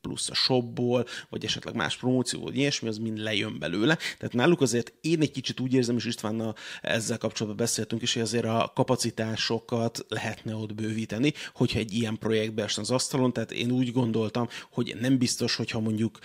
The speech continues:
az van, hogy figyeljetek, egy hónap múlvára kell száz óra,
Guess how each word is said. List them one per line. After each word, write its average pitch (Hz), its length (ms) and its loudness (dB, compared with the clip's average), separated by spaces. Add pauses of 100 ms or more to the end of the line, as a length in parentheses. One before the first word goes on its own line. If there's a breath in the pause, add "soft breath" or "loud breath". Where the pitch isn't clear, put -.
(380 loud breath)
az - 320 -2
van, 117 260 0
hogy 110 360 -2
figyeljetek, 127 640 0
egy 131 120 2
hónap 123 260 0
múlvára 110 340 2
kell 104 220 -8
száz 107 440 0
óra, 120 300 4